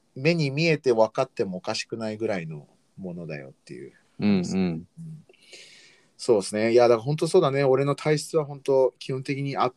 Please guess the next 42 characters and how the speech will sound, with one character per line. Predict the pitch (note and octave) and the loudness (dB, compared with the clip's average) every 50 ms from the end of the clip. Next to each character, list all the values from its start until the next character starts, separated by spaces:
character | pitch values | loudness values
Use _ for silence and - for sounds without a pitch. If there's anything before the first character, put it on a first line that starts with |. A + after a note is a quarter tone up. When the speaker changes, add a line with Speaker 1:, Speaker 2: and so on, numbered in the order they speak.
| _ _ - | _ _ 2
Speaker 1:
プ | C#3+ | 2
エ | C3+ | 2
ン | C3+ C3 | 2 2
ダ | B2+ B2+ B2 A#2 | 2 4 4 4
ウ | G#2+ | 2
ン | G2 F2+ D#2+ | -2 -6 -8
し | - - - | -10 -12 -4
て | - G2+ | -4 -2
る | F#2 F#2 E2+ | -2 -2 -4
な | F2+ F2 | -4 -8
っ | E2 - _ _ _ _ | -10 -12 _ _ _ _
て | - F2+ | -8 -8
い | F2 - - B2 G2+ F#2+ F#2 | -6 -4 -2 -2 -2 -2 -4
う。 | F2 - - - - - - _ _ | -6 -8 -14 -20 -20 -20 -20 _ _
で、 | - D3+ D3 C#3 C3+ | 6 6 8 8 6
ま | C3+ D3 D3+ C3 A2+ G2+ | 4 4 2 2 2 2
あ、 | F#2 - _ _ _ _ _ | -2 -6 _ _ _ _ _
多 | D#3 C#3+ C3+ | -6 -4 -4
分 | C3 | -4
こ | - - C#3+ | -4 -4 -6
の | C#3 C3+ | -6 -4
前 | C3 C3 B2 | -2 -2 -2
の | A2 G2+ | 0 2
ラ | G#2 G#2 | 2 2
ジ | G2+ G2+ | 2 2
オ | F#2 | 0
で | F2+ | -2
も | E2+ E2+ | -4 -6
話 | F#2 F#2 F2+ - | -6 -6 -6 -8
し | - | -8
た | E2 D#2+ | -10 -10
け | E2+ | -8
ど | D2+ D#2 | -10 -8
ね、 | F2+ G#2 G#2+ | -8 -8 -6
ま | F#2+ F2+ E2+ | -6 -6 -6
あ、 | E2 | -8
過 | - - G#2+ F#2+ | -6 -6 -8 -6
去 | - F2+ E2+ | -6 -8 -8
の、 | E2 D2+ - - _ _ _ _ _ _ _ _ _ _ _ _ | -8 -12 -14 -16 _ _ _ _ _ _ _ _ _ _ _ _
な | - F2+ | -12 -10
ん | E2 D2+ | -10 -10
だ | D2 C2 - | -12 -14 -16